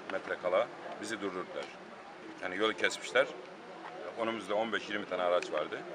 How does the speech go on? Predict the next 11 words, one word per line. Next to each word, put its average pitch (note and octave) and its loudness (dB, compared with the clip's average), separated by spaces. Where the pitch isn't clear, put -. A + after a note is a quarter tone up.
Biz G#2+ -6
de G2 0
onların F#2 2
arkasına E2+ 0
girdik. F#2 -4
Çapraz A2 6
şekilde F2 -2
yanaştırdılar E2+ 0
bizi. G2+ -8
Elinde A2+ 0
silahların G2+ 0